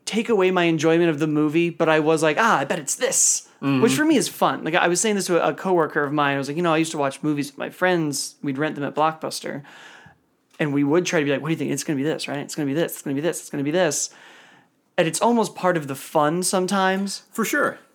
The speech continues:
Speaker 1: But it also doesn't hinder,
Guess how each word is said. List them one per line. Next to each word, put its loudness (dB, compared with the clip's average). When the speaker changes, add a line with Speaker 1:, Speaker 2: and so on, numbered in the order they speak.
Speaker 1:
But 2
it 2
also 0
doesn't 0
hinder, 0